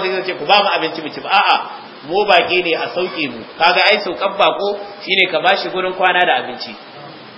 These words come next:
To wannan ne abin da suka nema. Da haka fa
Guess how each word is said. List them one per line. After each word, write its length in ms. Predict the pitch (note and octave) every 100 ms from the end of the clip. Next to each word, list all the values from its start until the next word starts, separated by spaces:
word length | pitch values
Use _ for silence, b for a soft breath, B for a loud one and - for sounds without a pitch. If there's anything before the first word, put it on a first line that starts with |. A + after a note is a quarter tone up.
| -
To 80 | D#3+
wannan 340 | F#3+ G#3 F#3+
ne 100 | F#3+ E3+
abin 180 | D#3+ F3+
da 120 | F3 -
suka 220 | E3 D#3
nema. 560 | C#3 B2+ B2+ C3+ - - - - - - -
Da 80 | D#3
haka 280 | G3 G3 F3
fa 140 | F3